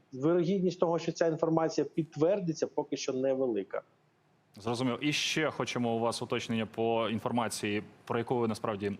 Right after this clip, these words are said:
Speaker 2: е, розповідали. Ви підтвердили, що військово-морські сили затримали вантажне судно, яке всупереч українському законодавству, е, і міжнародному, власне, заходило в окуповані Росією українські порти з комерційними цілями.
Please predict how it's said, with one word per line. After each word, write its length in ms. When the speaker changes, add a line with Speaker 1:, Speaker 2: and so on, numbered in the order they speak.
Speaker 2:
е, 180
розповідали. 480
Ви 100
підтвердили, 500
що 560
військово-морські 460
сили 240
затримали 480
вантажне 440
судно, 420
яке 140
всупереч 440
українському 460
законодавству, 720
е, 300
і 100
міжнародному, 540
власне, 420
заходило 460
в 60
окуповані 560
Росією 420
українські 400
порти 420
з 60
комерційними 640
цілями. 480